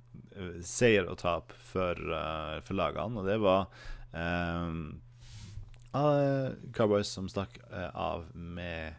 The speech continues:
den her i sluttsekundene.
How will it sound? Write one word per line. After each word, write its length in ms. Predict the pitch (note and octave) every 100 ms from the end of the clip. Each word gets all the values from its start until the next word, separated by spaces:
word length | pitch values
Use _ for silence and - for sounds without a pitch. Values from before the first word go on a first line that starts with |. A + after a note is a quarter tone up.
| - - - - - - - - -
den 460 | E2 D#2+ D#2+ D#2+ E2
her 220 | E2 D#2+ -
i 160 | F2+ E2+
sluttsekundene. 1000 | - F2 - - - F2+ - F2 C#2+